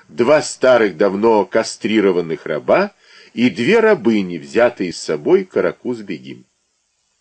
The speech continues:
За полночь вдруг с треском открылись двери спальни, и в распахнутом халате – в легкой белой тюбетейке появился в передней Шейбани хан. Он был бледен,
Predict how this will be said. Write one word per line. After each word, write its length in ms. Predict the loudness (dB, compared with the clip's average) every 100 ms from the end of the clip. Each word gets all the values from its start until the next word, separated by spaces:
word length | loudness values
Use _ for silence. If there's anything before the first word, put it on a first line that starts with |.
| _ _ _ _ _ _ _ _
За 380 | -10 0 2 2
полночь 500 | 2 2 2 -2 -8
вдруг 380 | -10 -2 -2 -2
с 100 | -10
треском 640 | -2 -2 -2 -2 -2 -2 -6
открылись 640 | -6 -4 -4 -2 -4 -12
двери 400 | -18 -6 -4 -4
спальни, 720 | -6 -8 0 2 2 -2 -8 _ _ -20 _ -6
и 140 | -2
в 100 | 0
распахнутом 960 | 0 0 -2 0 0 0 -10 -2 -2
халате – 720 | 0 0 2 2 0 -6 -12 -12 _ _ -18
в 120 | -6
легкой 440 | 2 2 2 -2 -2
белой 400 | 2 2 2 0
тюбетейке 760 | -6 -12 -10 0 0 0 -8
появился 640 | -4 -2 -2 0 0 0 -10
в 60 |
передней 520 | -8 -4 -4 -4 -6 -10
Шейбани 520 | -10 -8 -6 -8 -10
хан. 340 | -10 -10 -12 _ _ _ _ _ -6
Он 200 | -4 -2
был 220 | -4 -4
бледен, 720 | -6 -14 -4 0 0 0 -4